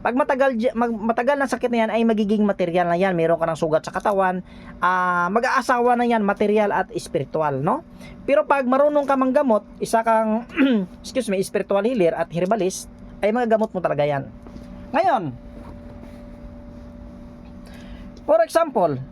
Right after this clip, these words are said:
ah, meron pumunta sa akin pasyente, <clears throat> na may sakit po na breast cancer. O, kumuha na kayo dyan ng papel, no? At ballpen. At isulat nyo po, tu-, at turuan ko po kayo kung anong herbal po ipapainom nyo sa pasyente, no?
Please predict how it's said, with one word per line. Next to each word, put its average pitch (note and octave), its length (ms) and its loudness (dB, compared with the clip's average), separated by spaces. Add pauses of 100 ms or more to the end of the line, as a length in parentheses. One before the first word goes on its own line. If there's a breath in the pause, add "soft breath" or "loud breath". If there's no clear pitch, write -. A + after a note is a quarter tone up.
(120)
ah, A3 160 2
meron F4 240 4
pumunta C#4 400 2
sa A3+ 240 0
akin A3+ 160 0
pasyente, G#3+ 640 0 (200)
<clears throat> G#3+ 360 4
na G3 80 0
may G#3+ 80 2
sakit G#3 320 -4
po F3 160 -2
na F3 80 0
breast F3 320 -2
cancer. D3+ 480 0
O, C#3 240 0 (240 loud breath)
kumuha C#4 320 2
na C#4 80 2
kayo C#4+ 160 2
dyan C4+ 240 2
ng - 80 -2
papel, A3+ 320 2 (160)
no? G#3+ 160 -2
At - 160 0
ballpen. G3+ 480 0 (920 loud breath)
At - 160 -2
isulat C#4+ 400 2
nyo C4+ 160 0
po, C#4 240 2 (160)
tu-, A3 240 -8
at G3+ 160 -6
turuan C4+ 400 2
ko C4 80 2
po - 160 -4
kayo A#3+ 160 4
kung A#3 160 0
anong A3+ 240 2
herbal G3+ 400 2
po A3 160 0
ipapainom F#3 560 -2
nyo F#3 160 -2
sa F3 80 -4
pasyente, D3+ 480 -2
no? C#4+ 160 -2